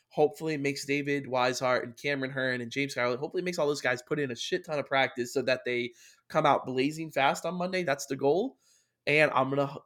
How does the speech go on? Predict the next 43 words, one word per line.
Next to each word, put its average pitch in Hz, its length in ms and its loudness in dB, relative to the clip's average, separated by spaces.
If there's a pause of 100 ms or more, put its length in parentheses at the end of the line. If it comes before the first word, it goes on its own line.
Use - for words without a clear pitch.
I'm - 80 -2
gonna 403 140 0
hope 185 180 2
it 127 100 2
works. 127 340 -2
So - 120 -2
I 156 260 4
guess 160 240 -4
if 127 100 -8
you're 147 120 -6
gonna 170 160 -4
take 170 240 -8
Nick 160 160 -8
Johnston, 147 560 -4 (280)
I 139 180 2
gotta 170 200 2
go 143 540 4
with 120 180 -10
last 131 300 0
week's 156 200 -10
winner. 139 280 -2
He's 135 240 -10
gonna 147 160 -6
go 147 100 -2
back 131 280 -2
to 131 60 -10
back. 123 360 -4 (100)
This 160 200 -6
is 170 100 -8
like 135 180 0
the 131 120 -6
David 131 260 0
Weishart 123 360 0
episode, 110 300 -8
I 117 60 -6
guess, 127 240 -8
'cause 117 160 -12
we 120 80 -6
had 131 120 6
him 139 100 0
on 123 100 0
the 117 40 -8
pod. 120 360 0